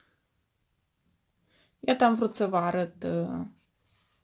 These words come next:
pe manechin ce se primește. Deci, dumneavoastră, vă trebuie să cu-, coaseți până aici undeva. Vedeți că l-am, uh,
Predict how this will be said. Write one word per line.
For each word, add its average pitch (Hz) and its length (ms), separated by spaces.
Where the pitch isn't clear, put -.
pe 202 140
manechin 185 640
ce 170 120
se 165 160
primește. 165 640
Deci, 269 120
dumneavoastră, 247 500
vă 240 140
trebuie 233 340
să 226 180
cu-, 185 240
coaseți 262 580
până 208 600
aici 196 440
undeva. 165 520
Vedeți 226 380
că 202 320
l-am, 190 320
uh, 185 540